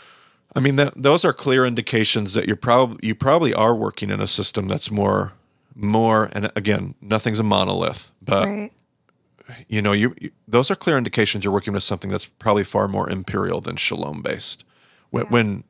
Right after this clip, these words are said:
Speaker 1: when people aren't allowed to have their own agency or free thought or autonomy, um, like, true kingdom of God shalom spaces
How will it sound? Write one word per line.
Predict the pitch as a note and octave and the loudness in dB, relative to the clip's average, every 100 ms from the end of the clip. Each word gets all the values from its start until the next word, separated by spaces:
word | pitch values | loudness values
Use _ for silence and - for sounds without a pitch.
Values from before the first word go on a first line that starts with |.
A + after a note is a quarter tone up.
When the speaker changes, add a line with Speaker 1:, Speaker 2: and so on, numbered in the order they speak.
| _ _ _ _ _ | _ _ _ _ _
Speaker 1:
when | A2 A2 | -4 0
people | B2 A2+ A2+ | 0 2 2
aren't | G#2+ G#2+ | 4 2
allowed | - G2 G2 F#2+ F2+ | 2 2 2 0 -2
to | - G2 F#2+ - _ _ _ | 0 0 0 -6 _ _ _
have | - A2 G2 | 0 0 2
their | G#2+ | 2
own | G2 G2+ G2 E2 G#2 | 2 0 0 -2 2
agency | A2 G#2+ G#2+ - - G#2+ G2+ | 2 2 -2 -2 0 0 0
or | - F#2 | -2 -4
free | - A2+ G#2 | -4 0 0
thought | F#2 G#2 G#2 - - - _ | 0 2 2 2 -4 -14 _
or | G2 G2 | 0 0
autonomy, | F#2+ - G#2 G#2+ G#2 G#2 G2+ - _ _ _ _ _ _ _ _ | -2 -6 -6 -4 0 0 -2 -6 _ _ _ _ _ _ _ _
um, | G#2 G2+ F#2+ F2 E2+ _ _ _ | -4 -2 -2 -6 -12 _ _ _
like, | - G2+ - _ _ _ | -4 -4 -4 _ _ _
true | - - F3+ F3+ | -4 2 4 4
kingdom | - D#3 C#3 B2 | 0 -4 0 2
of | A#2+ | 0
God | G2+ A2 A2 | 4 4 4
shalom | - - G#2+ G2+ G#2 G2+ G2 | 2 0 0 2 2 2 -2
spaces | - G#2+ G2 - F2+ - - | -2 0 0 0 -4 -4 -6